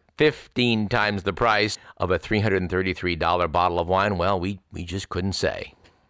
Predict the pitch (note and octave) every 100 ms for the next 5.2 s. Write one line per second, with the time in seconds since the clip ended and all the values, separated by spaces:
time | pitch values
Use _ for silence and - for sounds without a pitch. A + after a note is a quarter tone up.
0 | _ _ _ _ _ _ _ _ - -
1 | C#3+ F3 D#3 D#3 D#3+ D#3 C#3 A#2 A#2 G2+
2 | A2 A2+ - A2 A#2 - F#2+ E2+ B2 A#2+
3 | A#2 - F2 - A2+ A2+ G#2+ G#2 A2 G2+
4 | - A2 A#2 G2+ A2+ G#2+ G2+ E2 A#2 G2
5 | G2+ A2+